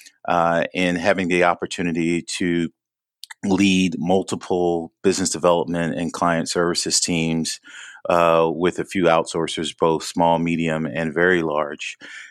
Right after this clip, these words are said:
And that has given me an opportunity to be very instrumental in the deployment of multiple, uh, outsource relationships globally around the world.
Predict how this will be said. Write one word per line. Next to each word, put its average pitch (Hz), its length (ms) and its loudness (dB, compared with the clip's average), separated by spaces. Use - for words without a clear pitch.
And 87 380 2
that 92 240 4
has 92 380 2
given 92 280 2
me 87 120 2
an 87 80 2
opportunity 85 720 0
to - 180 -8
be 82 380 -2
very 90 280 2
instrumental 85 520 -4
in 82 80 -2
the 76 80 -6
deployment 82 560 -4
of 80 240 -4
multiple, 85 800 -2
uh, 82 240 2
outsource 92 520 0
relationships 82 720 -2
globally 85 500 2
around 85 280 2
the 85 80 -2
world. 80 400 0